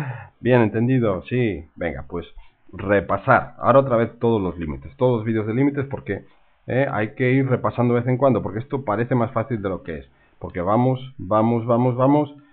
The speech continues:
aumentando la dificultad y vamos liando la madeja cada vez más. ¿Vale?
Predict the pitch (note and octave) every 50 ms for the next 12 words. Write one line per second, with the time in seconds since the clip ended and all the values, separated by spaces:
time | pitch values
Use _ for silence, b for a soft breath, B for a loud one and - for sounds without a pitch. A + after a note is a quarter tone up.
0 | B B - G2 G#2 G#2+ G2+ G2+ G#2+ G#2 G#2 G#2 G2+ G#2 G2+ - G#2+ - A2+ A2+
1 | - - D#3+ D3+ C3 - - F#2 F#2 F2 F2+ F#2+ G#2+ A#2 B2+ B2 A#2 G#2 F#2+ F#2+
2 | G2 A2+ A2+ A2+ G#2 F#2 F2+ F2 F2+ F2 - - E2 D2 C#2 C#2+ C2+ C2+ - C2+
3 | - - - _ _ _ - G2+ A2+ B2 C3 B2+ A2+ G2 D#2 D#2 -